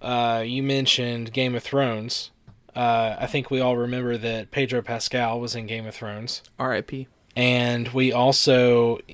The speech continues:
Speaker 1: may not know the lesser-known Bella Ramsey, who played the young girl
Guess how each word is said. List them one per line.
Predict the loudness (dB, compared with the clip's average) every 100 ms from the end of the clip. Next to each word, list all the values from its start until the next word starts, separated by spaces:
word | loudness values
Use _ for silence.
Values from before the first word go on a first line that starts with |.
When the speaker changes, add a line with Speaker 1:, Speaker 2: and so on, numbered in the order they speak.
| -16
Speaker 1:
may | -4 2 4 6
not | 6 4
know | 2 2 2 2 2 0
the | -2
lesser-known | -2 4 4 6 2 2 0 -2
Bella | -4 0 4 4 4
Ramsey, | 2 2 2 0 -2 -4 -6 -12 _ _ _ _ -20 _ _ _ _
who | -4 0 0
played | 0 4 6 6 4 2 -4 -2
the | 0 0 0 -2 -4
young | -2 4 6 6 6 2 0 -4
girl | 2 4 6 6 6 4 0